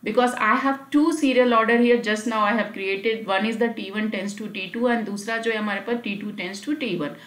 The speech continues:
तो I am just taking T one tends to T two, तो इसका मतलब है टी वन जो है पहले सारा काम करेगा, that means ये ले लिया मैंने, and then इसके बाद again यहाँ पे right operation है and then read B है,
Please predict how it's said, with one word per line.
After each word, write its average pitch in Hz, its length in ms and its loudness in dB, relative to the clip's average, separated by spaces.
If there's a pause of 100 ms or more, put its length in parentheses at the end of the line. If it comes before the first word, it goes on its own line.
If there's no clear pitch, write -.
(380)
तो 254 60 2
I 262 60 6
am 277 160 4
just 302 200 0
taking 277 340 4
T 254 160 -2
one 254 200 2
tends 233 280 0
to 247 100 -2
T 233 180 -2
two, 247 160 -2
तो 262 80 6
इसका 247 320 -2
मतलब 247 340 2
है 285 80 4 (120)
टी 240 180 0
वन 254 220 4
जो 254 120 4
है 262 140 0
पहले 220 340 -2
सारा 190 320 0 (100)
काम 208 280 -6
करेगा, 208 420 -2 (760)
that 185 360 -2
means 208 360 -4
ये 190 180 0
ले 214 200 2
लिया 220 260 -2
मैंने, 233 380 -4 (120)
and 185 200 -6
then 214 160 -2
इसके 226 260 -6
बाद 214 220 -2
again 208 400 0
यहाँ 233 280 -2
पे 214 100 -4
right 196 320 -2
operation 196 600 -6
है 220 160 -10 (580)
and 220 240 -2
then 285 240 6
read 202 400 -4
B 147 260 0
है, - 220 -8